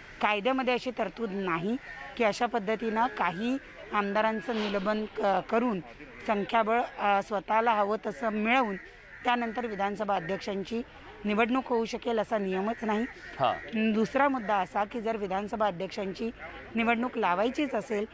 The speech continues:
Speaker 1: तर त्यासाठी अठ्ठेचाळीस तास आधी पूर्वकल्पना द्यावी लागते, ते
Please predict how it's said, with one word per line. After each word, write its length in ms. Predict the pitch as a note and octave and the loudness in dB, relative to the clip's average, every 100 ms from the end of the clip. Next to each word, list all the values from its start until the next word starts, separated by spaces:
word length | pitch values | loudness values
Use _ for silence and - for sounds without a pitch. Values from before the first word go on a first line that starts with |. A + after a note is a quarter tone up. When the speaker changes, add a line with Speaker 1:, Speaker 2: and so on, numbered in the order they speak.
| - - - - | -14 -20 -6 -2
Speaker 1:
तर 100 | A3 | 0
त्यासाठी 500 | G#3 F3 - A#3 C#4 | 2 2 0 0 0
अठ्ठेचाळीस 600 | A#3+ A#3 A3 A#3+ A3+ - | 2 -2 0 0 0 0
तास 240 | G#3 F#3+ | -2 0
आधी 340 | F#3 F3 G#3 A#3+ - - - | -2 0 -2 -4 -8 -20 -6
पूर्वकल्पना 720 | A3+ A3 A#3 A#3+ A3 A3 G#3+ | 0 4 4 2 0 0 -2
द्यावी 320 | G3 F3+ F3 G#3 | 0 0 0 0
लागते, 320 | G3+ - A3+ | 0 0 -2
ते 260 | - A3+ | 0 0